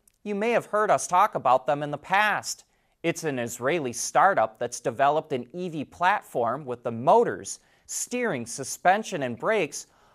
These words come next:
all built into one unit and placed at the corners. As you can see in this video here, it looks like a pretty complicated assembly. But one of the main benefits is you can have a number of different body styles,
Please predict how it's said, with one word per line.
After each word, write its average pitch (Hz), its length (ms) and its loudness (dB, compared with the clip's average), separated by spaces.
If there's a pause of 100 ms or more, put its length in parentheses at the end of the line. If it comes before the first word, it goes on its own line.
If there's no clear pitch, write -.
(200)
all 247 200 6
built 233 340 0
into 147 380 -4
one 147 440 0
unit 190 440 -2
and 202 180 -4
placed 160 380 -2
at 185 160 2
the - 80 -4
corners. 220 720 -2 (580)
As 147 240 6
you 147 80 -2
can 127 180 -8
see 175 300 -6
in 131 80 -2
this 123 200 -6
video 131 420 0
here, 147 500 -4 (220)
it 180 160 -12
looks 247 320 -4
like 143 180 0
a 113 80 -12
pretty 247 400 -8
complicated 170 800 -4
assembly. 131 680 0 (540)
But 190 160 2
one 226 200 4
of 214 80 0
the 151 100 2
main 147 360 -2
benefits 190 640 2
is 127 340 -2 (460)
you 277 160 -4
can 220 140 0
have 202 280 -2
a 160 80 2
number 180 480 2
of 123 160 -4
different 196 380 -2
body 269 320 4
styles, 107 640 2